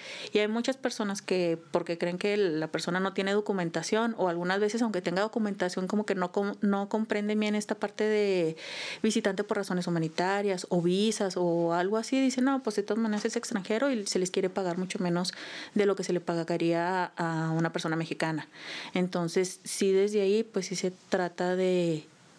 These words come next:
de cuidar esta integridad.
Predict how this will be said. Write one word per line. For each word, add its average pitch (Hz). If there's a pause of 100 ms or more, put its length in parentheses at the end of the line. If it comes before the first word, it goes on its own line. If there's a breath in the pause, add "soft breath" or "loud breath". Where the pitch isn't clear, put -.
(140)
de 165
cuidar 185
esta 180
integridad. 175